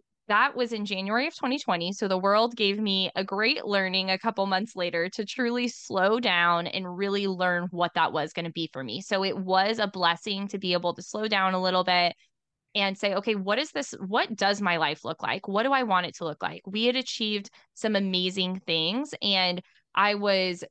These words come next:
really grateful for everything that we had. And I started this little mantra to myself, though, that was, "Gratitude doesn't negate desire." Because I wanted more. I wanted to achieve more. I wanted to do other things. And I started feeling guilty because we had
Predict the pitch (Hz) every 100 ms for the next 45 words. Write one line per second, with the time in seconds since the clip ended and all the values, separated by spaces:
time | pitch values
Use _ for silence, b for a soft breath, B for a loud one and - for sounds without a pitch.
0 | - 185 240 269 233 185 185 - 180 170
1 | - 185 - 180 185 180 - 175 170 190
2 | 170 156 - - 185 190 - - 220 269
3 | 269 220 202 185 180 165 165 175 170 160
4 | 175 165 - 165 175 - 165 156 170 160
5 | 156 - 180 165 160 - b _ - 196
6 | 202 226 262 247 202 185 185 156 175 165
7 | 127 - 165 135 76 73 - _ _ _
8 | - 196 208 190 185 180 - 190 208 226
9 | 254 269 - 190 185 185 185 180 175 165
10 | - - 185 185 185 190 208 208 226 202
11 | - 208 202 196 190 185 185 196 - 196
12 | 202 170 190 185 180 175 208 - 196 180
13 | 180 - 196 202 220 - 233 208 185 -
14 | 196 208 202 185 180 196 185 196 196 180
15 | 185 175